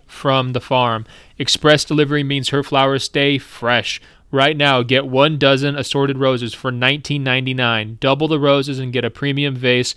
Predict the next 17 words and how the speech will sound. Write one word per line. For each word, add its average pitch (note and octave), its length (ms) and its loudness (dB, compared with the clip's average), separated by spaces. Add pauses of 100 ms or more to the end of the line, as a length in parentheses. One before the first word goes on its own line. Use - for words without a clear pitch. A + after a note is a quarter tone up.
(260)
for C#3+ 180 -2
just B2 220 -2
nine B2+ 340 0
ninety-nine B2 580 0
more. A#2+ 360 0 (340)
Visit C3 420 2
proflowers D3 720 2
dot B2+ 280 0
com, B2+ 380 -2 (120)
click C3+ 220 -6
the D3 100 -2
microphone C3+ 500 -2
in B2+ 60 -6
the A2+ 140 -8
upper D3 260 -4
right D3 240 -2
corner, B2 460 -4